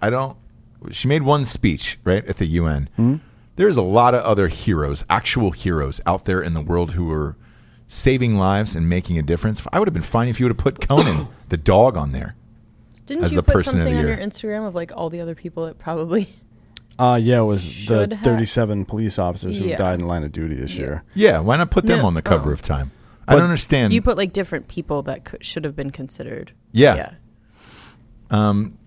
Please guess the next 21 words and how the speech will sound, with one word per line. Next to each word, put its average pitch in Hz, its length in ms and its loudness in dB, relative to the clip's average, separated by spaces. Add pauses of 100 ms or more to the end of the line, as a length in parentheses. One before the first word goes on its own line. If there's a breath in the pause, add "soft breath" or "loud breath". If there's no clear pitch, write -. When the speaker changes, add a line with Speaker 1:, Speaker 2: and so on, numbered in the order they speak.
(120)
Speaker 1:
so 139 260 -2
to 135 200 0
me, 160 260 2
when 131 140 0
you 151 120 0
do 131 260 4
this, 101 520 4
it, - 200 -16
it's, 120 320 -8
it's 143 160 0
just 143 160 -2
more 120 140 4
or 98 60 2
less 95 240 0
a - 40 0
publicity 117 560 0
stunt 82 300 -2
to - 60 -2
Speaker 2:
Mm-hmm. 117 100 2
Speaker 1:
sell 87 280 0
magazines. 78 760 -2